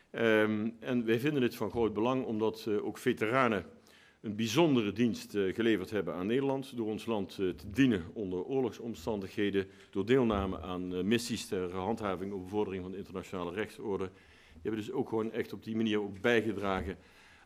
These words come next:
aan onze huidige vrede, veiligheid en, en welvaart. En met deze wet wordt de erkenning en waardering voor hun werk vastgelegd,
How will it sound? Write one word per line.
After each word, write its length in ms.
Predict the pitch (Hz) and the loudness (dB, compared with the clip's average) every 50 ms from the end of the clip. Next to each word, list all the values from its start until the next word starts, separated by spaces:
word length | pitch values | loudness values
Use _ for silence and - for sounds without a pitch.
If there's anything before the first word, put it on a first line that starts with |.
| - | -2
aan 180 | 123 120 117 113 | 0 0 2 2
onze 220 | 135 117 95 104 | 0 -2 -2 -2
huidige 460 | 101 107 113 110 107 104 104 101 98 - - - 101 | -2 0 2 2 0 0 -2 -2 -4 -4 -6 -10 -10
vrede, 540 | - - 101 117 120 113 113 110 101 95 - - - - - - _ - _ _ _ | -10 -4 0 2 4 4 4 4 2 0 0 -4 -14 -20 -20 -20 _ -20 _ _ _
veiligheid 680 | 107 - 120 123 113 107 101 - - 107 90 90 - - | -8 0 2 4 4 4 2 0 -2 -2 -2 -2 -2 -4
en, 240 | - 104 95 90 - | -8 -6 -6 -6 -6
en 140 | - 95 | -8 -2
welvaart. 580 | 98 127 139 131 104 - 98 78 73 - - - - | 2 4 4 4 2 0 -2 -6 -6 -10 -16 -14 -6
En 120 | - 113 | -2 2
met 140 | 120 127 123 | 2 2 2
deze 280 | 139 143 117 107 113 107 | 2 2 2 2 2 2
wet 340 | 117 143 147 147 - - - - - - 123 - - - _ | 2 2 2 0 -6 -14 -16 -20 -20 -16 -16 -16 -16 -16 _
wordt 440 | - 123 143 135 117 - 123 120 107 | 0 2 4 4 2 0 -6 -4 -2
de 100 | 120 - | -2 -2
erkenning 560 | 95 - - - 160 160 147 131 110 92 80 - - - - _ | -2 -6 0 2 4 4 6 4 2 0 -2 -10 -14 -20 -20 _
en 340 | _ 117 120 120 113 110 104 | _ -2 0 0 0 -2 -2
waardering 720 | 98 110 110 104 110 139 156 151 131 127 110 95 87 80 - | -2 -2 -2 2 2 4 4 6 6 4 2 0 -2 -6 -4
voor 220 | - 117 107 101 | 0 0 2 2
hun 100 | 101 101 | 2 2
werk 320 | 107 127 131 120 104 - - | 2 2 2 2 -2 -4 -8
vastgelegd, 720 | - - 135 131 - - - 147 147 139 - - - - | -2 0 2 2 2 -2 -2 -2 -2 -2 -4 -8 -12 -16